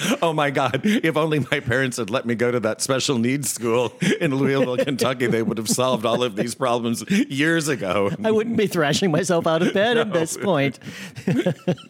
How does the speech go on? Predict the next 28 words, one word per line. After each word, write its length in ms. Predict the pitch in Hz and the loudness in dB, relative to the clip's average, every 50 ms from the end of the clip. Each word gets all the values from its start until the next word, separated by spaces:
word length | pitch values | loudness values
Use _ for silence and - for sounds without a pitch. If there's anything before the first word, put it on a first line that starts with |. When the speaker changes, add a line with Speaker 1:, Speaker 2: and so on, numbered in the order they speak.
| 180 - - - 180 147 - - - - - - - | -4 -4 -4 -4 -6 -6 -6 -8 -20 -20 -10 -4 -2
Speaker 2:
Uh, 300 | 175 156 151 147 143 135 139 | 0 2 2 2 0 0 0
I 100 | 156 165 | 0 0
don't 200 | 180 190 185 - | 2 0 0 0
think 220 | - 185 170 147 | -2 -2 -2 -2
the 80 | - 143 | -2 -4
duvet 520 | 123 139 147 151 143 123 143 143 139 127 | -2 0 0 0 0 0 0 0 0 0
suit 340 | - - - 160 147 139 127 | -2 -2 0 0 0 0 0
is 140 | 127 127 - | -2 -4 -4
to 100 | - 127 | -4 -4
be 120 | 131 127 | -2 -2
worn 320 | 117 120 123 131 135 139 135 | 0 0 0 0 2 2 2
in 100 | 127 123 | 0 0
bed. 300 | 120 127 127 127 131 131 | 0 0 0 0 0 0
I 120 | 123 127 | -2 -4
think, 340 | 120 - 139 135 127 - - 127 | -2 -2 -4 -4 -4 -4 -6 -4
uh, 20 | |
as, 560 | 123 123 120 120 131 127 123 123 113 117 117 123 | -2 -2 -2 -2 -4 -4 -6 -6 -6 -8 -10 -8
as 260 | - 131 123 104 117 | -6 -6 -6 -4 -4
you 80 | 117 | -6
say, 480 | 107 - - 147 135 131 120 113 107 104 | -6 -4 -2 0 0 0 0 -2 -4 -6
it's 420 | 104 127 127 120 117 - - - - - - - - _ - | -8 -10 -10 -10 -8 -10 -10 -10 -12 -16 -20 -20 -20 _ -10
to 140 | - 143 143 123 | -8 -8 -8 -8
feel 380 | - - - - 160 151 147 139 | -10 -10 -6 -2 0 0 0 0
like 320 | 123 117 117 113 110 - 117 | 0 -2 -2 -4 -4 -6 -6
you've 120 | 117 120 | -4 -4
actually 340 | 123 120 113 - - 123 117 | -4 -4 -4 -6 -6 -6 -4
never 220 | 120 123 120 123 | -4 -6 -6 -6
gotten 380 | 113 107 123 120 110 - 113 | -6 -6 -6 -6 -4 -6 -8